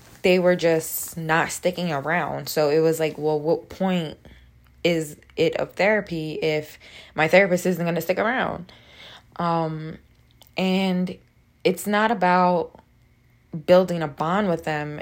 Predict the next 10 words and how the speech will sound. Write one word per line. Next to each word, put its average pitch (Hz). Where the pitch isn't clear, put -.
It's -
about 170
the 180
seed 202
that 170
they 165
plant 170
in 156
your 147
head, 147